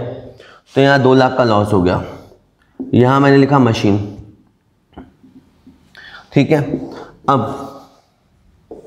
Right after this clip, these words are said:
ये छः लाख, हाँ, एक बात पहले,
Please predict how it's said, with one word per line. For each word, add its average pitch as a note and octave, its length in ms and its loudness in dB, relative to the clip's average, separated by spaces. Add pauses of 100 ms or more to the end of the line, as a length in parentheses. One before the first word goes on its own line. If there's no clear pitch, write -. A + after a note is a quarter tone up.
(880)
ये B2+ 280 4
छः D#3+ 220 2
लाख, D#3+ 280 0 (220)
हाँ, B2+ 240 0
एक G2 240 0
बात G2 280 -2
पहले, G2 200 0